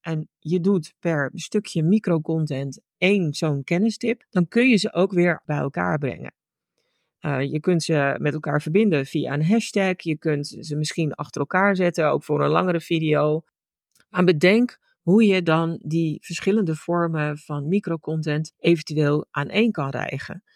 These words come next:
Verschillende cartoons kun je ook bij elkaar zetten. Dus je kunt daar vaak heel veel meer uithalen. Probeer die aandachtspunten goed in de gaten te houden. Dus een heel verhaal over microcontent, de voor- en nadelen en hoe ik erin zit, dat ik denk van, nou,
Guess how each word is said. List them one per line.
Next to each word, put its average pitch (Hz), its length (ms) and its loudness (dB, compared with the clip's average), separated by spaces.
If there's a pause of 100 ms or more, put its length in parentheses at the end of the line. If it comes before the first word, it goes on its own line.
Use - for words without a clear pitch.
(120)
Verschillende 196 520 2
cartoons 208 680 0
kun 190 180 -2
je 170 180 -4
ook 240 280 0
bij 107 160 -4
elkaar 123 420 -10
zetten. - 380 -16
Dus 180 140 -10
je 202 180 -4
kunt 262 300 -2
daar 185 180 -4
vaak 185 400 -8 (280)
heel 202 320 2
veel 156 420 -2
meer 151 440 -4
uithalen. - 760 -12 (560)
Probeer 214 640 2
die 214 320 -2
aandachtspunten 196 1000 -2
goed 202 360 -2
in 170 160 -4
de 151 100 -4
gaten 156 380 -6
te - 80 -12
houden. 135 400 -10 (680)
Dus 233 260 2
een 170 180 0
heel 247 280 4
verhaal 185 580 2
over 165 380 0
microcontent, 185 920 0
de 156 100 -4
voor- 214 320 0
en 156 200 -4
nadelen 156 920 0
en 160 380 -4
hoe 180 240 0
ik 214 180 -2
erin 185 320 0
zit, 156 420 -4
dat 165 220 -8
ik 156 100 -8
denk 156 260 -4
van, 180 160 -6
nou, 226 320 -2